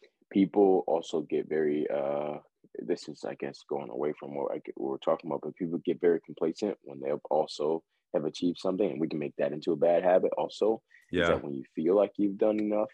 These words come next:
Speaker 1: uh, that is a bad habit. Honestly, it's, like, the biggest curse. Like, Andy
Speaker 2: Yeah.
Speaker 1: always talks about that. He's like, "Guys, we have this building, but we, we ain't done shit. Like, literally nothing."
Speaker 2: Yeah.
Speaker 1: And, uh,
Speaker 2: I
Speaker 1: so I
Speaker 2: love
Speaker 1: like
Speaker 2: that.
Speaker 1: that mentality that you have when you're saying, like,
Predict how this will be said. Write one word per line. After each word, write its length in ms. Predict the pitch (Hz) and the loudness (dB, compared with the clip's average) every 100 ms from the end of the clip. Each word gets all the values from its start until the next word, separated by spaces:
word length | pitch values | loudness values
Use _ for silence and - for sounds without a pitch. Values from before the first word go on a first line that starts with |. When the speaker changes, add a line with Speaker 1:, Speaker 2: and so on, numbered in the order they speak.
| _ _ _ _ | _ _ _ _
Speaker 1:
uh, 160 | 80 65 | -4 -2
that 140 | 80 78 | 0 2
is 160 | 80 - | 0 0
a 140 | 85 | -2
bad 280 | 76 87 85 | 2 2 2
habit. 400 | 90 85 92 - - | 2 2 2 0 -2
Honestly, 400 | 78 80 - 78 | -4 -4 -4 -6
it's, 140 | - | -6
like, 100 | 71 | -10
the 60 | 69 | -6
biggest 360 | 78 76 71 - | -4 -4 -4 -4
curse. 360 | 73 62 - - - | -4 -4 -10 -20 -6
Like, 240 | 76 73 80 | -4 -4 -6
Andy 240 | 80 80 | -4 0
Speaker 2:
Yeah. 60 | 82 | 2
Speaker 1:
always 280 | 76 76 | 0 -2
talks 300 | - 71 71 | -4 -4 -4
about 320 | 73 64 73 73 | -2 0 0 0
that. 280 | 73 67 - _ _ - | -2 -2 -4 _ _ -4
He's 180 | 90 76 | -2 0
like, 220 | 73 71 60 71 | 0 0 -2 0
"Guys, 300 | 80 71 71 | 2 2 0
we 140 | 85 | 0
have 140 | 82 69 | -2 -2
this 160 | 76 | -8
building, 320 | - 78 71 69 | -4 -4 -4 -6
but 140 | 65 | -6
we, 120 | 71 52 | -4 -4
we 240 | 53 76 | -4 -4
ain't 380 | 67 65 - - | -4 -10 -14 -10
done 200 | 69 67 | -10 -8
shit. 280 | - - - - - | -8 -6 -6 -10 -12
Like, 120 | 69 | -8
literally 360 | 80 82 65 69 | -2 -2 -2 -8
nothing." 360 | 71 58 - 95 | -6 -6 -2 0
Speaker 2:
Yeah. 180 | 85 80 _ _ _ | 0 -2 _ _ _
Speaker 1:
And, 300 | 85 82 80 | -2 -2 2
uh, 180 | 76 76 73 | 2 2 2
Speaker 2:
I 40 | |
Speaker 1:
so 80 | 90 | 4
I 60 | |
Speaker 2:
love 80 | 92 | 6
Speaker 1:
like 220 | 87 85 | 6 4
Speaker 2:
that. 0 | |
Speaker 1:
that 140 | 76 71 | 4 -2
mentality 680 | 71 - 82 80 80 80 76 | -6 0 0 2 0 -2 -2
that 240 | 69 64 | -4 -6
you 200 | 69 73 - | -6 -8 -6
have 360 | 73 80 76 67 | 0 2 2 -2
when 180 | 71 69 | -8 -14
you're 220 | 69 62 - | -10 -10 -8
saying, 400 | - 78 80 73 | -2 -2 -2 -4
like, 220 | 69 | -6